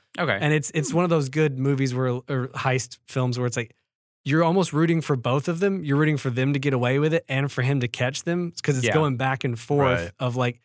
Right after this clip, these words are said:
Speaker 2: he's just doing his job trying to find out what's going on. So, and if you like that kind of rural,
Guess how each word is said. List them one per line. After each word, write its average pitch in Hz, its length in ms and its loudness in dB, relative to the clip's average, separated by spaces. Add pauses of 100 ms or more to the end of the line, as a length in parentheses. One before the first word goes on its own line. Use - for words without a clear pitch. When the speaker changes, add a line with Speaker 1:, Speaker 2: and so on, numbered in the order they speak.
(200)
Speaker 2:
he's 143 140 0
just 156 160 0
doing 143 200 2
his 143 140 2
job 127 280 0
trying 131 200 -2
to 117 40 -4
find 123 300 -2
out 120 200 -2
what's 123 180 -8
going 117 240 -4
on. 123 200 -2
So, 131 120 -4
and 131 300 -4 (100)
if 143 160 -4
you 175 100 2
like 170 280 2
that 143 180 -4
kind 139 200 0
of 117 180 -4
rural, 127 560 0